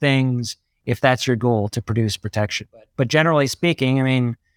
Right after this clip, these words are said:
for an absolute return mandate, um, I, I personally would wanna limit my exposure to these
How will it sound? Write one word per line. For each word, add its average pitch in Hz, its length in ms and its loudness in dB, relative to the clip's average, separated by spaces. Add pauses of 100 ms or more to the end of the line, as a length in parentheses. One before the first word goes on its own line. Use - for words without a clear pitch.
(180)
for 127 140 -2
an 135 40 2
absolute 143 360 2
return 156 420 -2
mandate, 127 680 0
um, 123 480 0 (540)
I, 151 340 -2 (160)
I 135 100 0
personally 170 460 0
would 135 160 0
wanna 143 240 4
limit 156 300 0
my 139 180 2
exposure 131 720 0
to 131 160 -4
these 123 420 -2